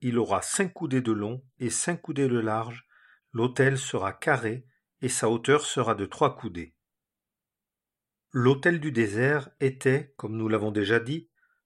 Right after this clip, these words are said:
l'un des ustensiles qui ne sont pas mentionnés comme ayant été apportés de Gabaon dans le temple.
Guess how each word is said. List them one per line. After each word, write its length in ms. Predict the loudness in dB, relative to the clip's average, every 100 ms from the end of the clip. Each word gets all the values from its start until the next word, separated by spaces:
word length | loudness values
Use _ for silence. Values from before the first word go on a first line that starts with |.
| 0
l'un 180 | 2 4
des 240 | 2 0
ustensiles 640 | -6 -4 -4 -2 -8 -8
qui 140 | -4 -4
ne 80 |
sont 200 | -4 -6
pas 140 | -4 -2
mentionnés 720 | -2 -2 -4 -2 0 -2 -4
comme 240 | -4 0
ayant 260 | 0 0 -2
été 240 | -4 -2
apportés 540 | -2 0 -2 -2 -6 0
de 100 | 2
Gabaon 560 | 6 6 6 2 0
dans 140 | 0 0
le 120 | -2
temple. 560 | -6 -10 -10 -18 -20